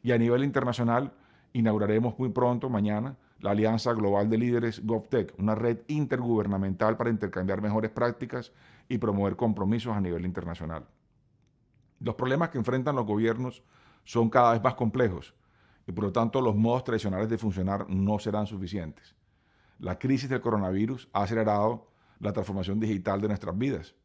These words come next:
nuestras sociedades y nuestras economías. Esta nueva gran transformación también está permeando a nuestros gobiernos para lograr más con menos y, sobre todo, proveer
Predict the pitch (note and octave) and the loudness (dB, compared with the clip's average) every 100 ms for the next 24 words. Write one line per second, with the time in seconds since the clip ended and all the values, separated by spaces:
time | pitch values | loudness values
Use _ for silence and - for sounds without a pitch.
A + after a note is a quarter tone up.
0 | _ _ _ _ G#2+ G2+ F2 F#2 F2 A2 | _ _ _ _ -4 -4 -6 -6 -2 2
1 | C3 C#3 - _ _ - A2 F#2+ E2+ F2 | 2 0 -6 _ _ -2 -2 -2 -4 -8
2 | E2+ E2+ E2+ E2 C#2 _ _ _ _ _ | -6 -6 -6 -8 -12 _ _ _ _ _
3 | _ - A2 D3 C#3 C#3+ C#3+ C3+ C#3 D3 | _ -6 0 2 2 4 4 4 4 2
4 | C#3+ B2+ A#2 G2 F2+ A2+ A#2+ C#3+ - _ | 0 -2 0 0 -2 -2 -2 -4 -14 _
5 | _ _ A2+ G#2 A#2 B2 - A#2+ A2 G#2+ | _ _ 2 2 4 2 4 4 4 4
6 | A2+ A2+ A2 F#2+ F#2 G#2 G2+ A2+ A2 F2+ | 0 0 -2 -2 0 0 0 -2 -2 -2
7 | F#2 F#2+ - A2+ C3 D3+ - _ G#2 G2+ | -2 -4 -2 2 2 0 -8 _ 0 2
8 | B2 F#2+ E2+ F2 G2+ F2 B2 C#3 C3 G#2+ | 2 0 -4 -6 -4 0 0 2 2 2
9 | G#2+ B2 B2+ | 2 2 -2